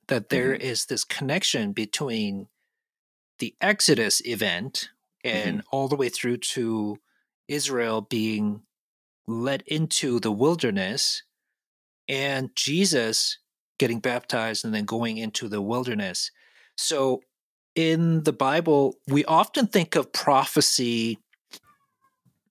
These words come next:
Speaker 1: as "Thus saith the Lord." And that
Speaker 2: Mm-hmm.
Speaker 1: is absolutely true. And you, you see lots of prophets in the Old Testament do that.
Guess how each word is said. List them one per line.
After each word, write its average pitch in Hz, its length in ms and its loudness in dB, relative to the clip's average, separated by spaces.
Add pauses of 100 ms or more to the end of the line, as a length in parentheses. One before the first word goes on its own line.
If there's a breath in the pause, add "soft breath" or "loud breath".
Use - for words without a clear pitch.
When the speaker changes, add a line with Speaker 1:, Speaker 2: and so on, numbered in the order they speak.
Speaker 1:
as 131 280 0
"Thus 156 280 4
saith 135 360 6
the 123 100 6
Lord." 113 440 2 (240)
And 135 220 2
that - 80 6
Speaker 2:
Mm-hmm. 156 60 4
Speaker 1:
is 156 100 0
absolutely 120 380 0
true. 170 300 4
And 123 140 6
you, 117 220 2
you 123 220 0
see 120 500 0
lots 117 320 0
of 165 120 -2
prophets 139 540 0
in 117 160 -4
the 107 100 0
Old 113 180 -2
Testament 123 460 -2
do 107 180 -6
that. 190 260 0